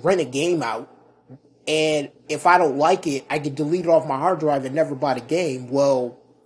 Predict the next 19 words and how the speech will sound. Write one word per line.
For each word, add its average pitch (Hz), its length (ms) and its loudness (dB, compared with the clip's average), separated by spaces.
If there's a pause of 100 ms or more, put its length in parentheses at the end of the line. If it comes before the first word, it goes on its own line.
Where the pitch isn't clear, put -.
(640)
I'm 135 100 0
not 220 200 4
spending 156 380 -2
any 143 160 -4
money. 165 260 0
The 156 120 0
only 180 180 2
s-, - 160 -6
money 175 300 2
I'm 151 120 -2
spending 202 440 0
is 131 360 -2 (680)
fifteen 202 500 2
bucks 190 300 4
a 156 60 -2
month 175 440 2 (560)
on 180 260 6
Game 202 300 6
Pass, 113 460 -6